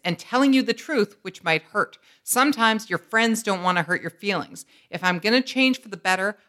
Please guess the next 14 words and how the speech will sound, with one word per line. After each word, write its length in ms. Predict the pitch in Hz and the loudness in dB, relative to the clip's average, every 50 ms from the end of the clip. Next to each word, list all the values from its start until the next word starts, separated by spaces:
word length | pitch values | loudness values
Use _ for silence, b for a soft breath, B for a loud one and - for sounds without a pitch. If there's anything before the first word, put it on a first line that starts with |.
| b b - | b b -8
I 80 | 175 180 | -6 -4
need 220 | 190 202 202 202 - _ | -4 -4 -4 -6 -8 _
honesty, 600 | 196 208 208 196 175 165 - - 165 151 156 - _ | -2 -2 0 -2 -4 -6 -8 -8 -8 -10 -10 -10 _
and 140 | 180 175 - | -6 -4 -2
sometimes 540 | - - 240 240 240 233 240 269 269 262 262 | 0 2 2 2 2 2 2 2 2 2 2
your 120 | 262 254 | 0 -2
friends 360 | 254 - - 202 202 202 202 | -2 0 0 2 2 2 0
and 160 | 208 214 202 | -2 -4 -6
family 460 | - 196 185 175 170 175 175 175 165 160 | -4 -2 0 0 0 -2 -6 -8 -8 -8
don't 260 | - 185 180 202 196 - | -6 -4 -4 -4 -6 -8
have 220 | - 190 190 175 | -4 -2 -2 -2
it 100 | 185 - - - | -2 -6 -8 -4
in 180 | 196 202 196 | -2 -2 -2
them 220 | 180 156 151 160 | -2 -2 -4 -6